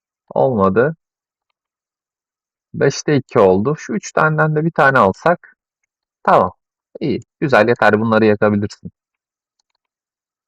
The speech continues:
Oo, yirmi tane artı altıdan beş tane artı dokuz aldık. Ya, ama mücevherleri, kolyeleri, ayakkabıları basarken canımızı okudun.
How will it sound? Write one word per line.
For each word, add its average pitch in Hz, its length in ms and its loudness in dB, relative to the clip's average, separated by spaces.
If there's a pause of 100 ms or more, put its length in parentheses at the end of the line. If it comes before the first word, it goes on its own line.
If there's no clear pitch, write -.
(240)
Oo, 120 760 -2 (240)
yirmi 143 440 0
tane 160 300 2
artı 151 280 0
altıdan 156 540 2 (880)
beş 185 280 4
tane 151 260 2
artı 143 260 0
dokuz 123 240 -2
aldık. 87 500 -2 (1400)
Ya, 123 340 0 (180)
ama 127 260 2
mücevherleri, 123 760 2
kolyeleri, 127 520 4
ayakkabıları 123 600 2
basarken 131 540 0
canımızı 127 460 2
okudun. 135 420 0